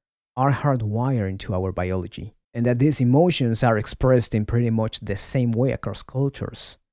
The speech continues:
Some scientists, following this idea of universal emotions, studied remote villages and cities, capturing facial expressions in their quest to prove the universality of emotions.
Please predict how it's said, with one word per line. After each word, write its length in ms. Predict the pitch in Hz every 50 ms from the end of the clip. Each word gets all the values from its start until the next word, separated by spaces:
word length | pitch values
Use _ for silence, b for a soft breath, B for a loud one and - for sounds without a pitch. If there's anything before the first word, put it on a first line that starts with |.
| _ -
Some 140 | - 233 262
scientists, 800 | - - 202 202 214 196 175 139 - 113 104 104 - - - _
following 440 | - 160 160 160 151 143 135 131 123
this 280 | 107 135 139 120 -
idea 500 | 135 117 110 127 131 135 135 127 120 110
of 260 | 107 107 107 104 101 107
universal 920 | 110 113 110 107 104 107 135 135 139 123 - - 117 104 101 101 107 117
emotions, 920 | - 123 110 113 131 147 160 143 - - 98 95 101 113 123 - - - - - _ _ _ _ _ -
studied 340 | - - 175 175 185 170
remote 460 | 156 147 151 151 147 147 156 160 156 131
villages 520 | 123 151 156 165 160 135 113 120 110 -
and 140 | 120 110 107
cities, 480 | - - - 143 117 95 92 - - b b b b _ _ _ _ _
capturing 340 | - 208 196 - 240 214 196
facial 380 | - - - 185 180 160 175 147
expressions 680 | 135 - - - 175 180 175 160 - 139 113 113 -
in 80 | 123 120
their 140 | 117 117 117
quest 340 | - - 156 147 - -
to 140 | - 151 131
prove 640 | - - - 139 156 165 160 147 131 120 127 - - _
the 380 | 175 131 135 127 123 123 120
universality 840 | 117 123 123 123 120 117 117 120 - - 151 131 143 139 127 123 120 113
of 180 | 107 - -
emotions. 640 | 117 113 131 160 175 160 - 113 104 101 - - -